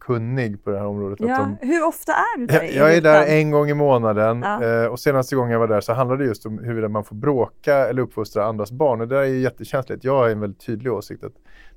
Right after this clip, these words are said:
Speaker 1: det får man absolut.
Speaker 2: It takes a village.
Speaker 1: It takes a village och, och liksom ungar ska tuktas.
Speaker 2: Och du blir inte sur om någon säger till Sigge?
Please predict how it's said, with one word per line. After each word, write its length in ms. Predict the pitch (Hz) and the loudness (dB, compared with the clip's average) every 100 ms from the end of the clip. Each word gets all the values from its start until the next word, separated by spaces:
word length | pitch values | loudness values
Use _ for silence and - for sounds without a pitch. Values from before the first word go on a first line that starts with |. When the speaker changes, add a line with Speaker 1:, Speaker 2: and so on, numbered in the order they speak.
| - | -14
Speaker 1:
det 80 | 113 | -12
får 120 | 110 | -12
man 140 | - | -14
absolut. 580 | - - 139 - - - | -14 -12 -12 -12 -18 -16
Speaker 2:
It 140 | 208 - | -12 -8
takes 240 | 202 - | -8 -8
a 60 | 196 | -8
village. 580 | 214 202 - - - - - - | -6 -8 -12 -16 -20 -20 -20 -16
Speaker 1:
It 100 | - | -4
takes 280 | 131 - | -2 -2
a 40 | 131 | -4
village 800 | 110 107 104 107 104 - - - | -2 -2 -2 -2 -4 -6 -16 -8
och, 340 | 104 95 - | -6 -6 -10
och 80 | - | -12
liksom 480 | 95 - 95 92 90 | -10 -10 -10 -8 -8
ungar 360 | 90 101 104 143 | -8 -8 -8 -8
ska 200 | - 131 | -10 -14
tuktas. 600 | - - - - - - | -12 -14 -14 -18 -16 -6
Speaker 2:
Och 140 | 214 | -4
du 140 | 233 | -2
blir 200 | 214 226 | -2 -2
inte 200 | 220 214 | -4 -6
sur 320 | 180 208 185 175 | -8 -4 -4 -4
om 140 | 180 | -6
någon 200 | 175 170 | -6 -8
säger 220 | - 170 | -6 -8
till 280 | - - - | -8 -14 -14
Sigge? 420 | - 165 170 196 | -12 -10 -8 -10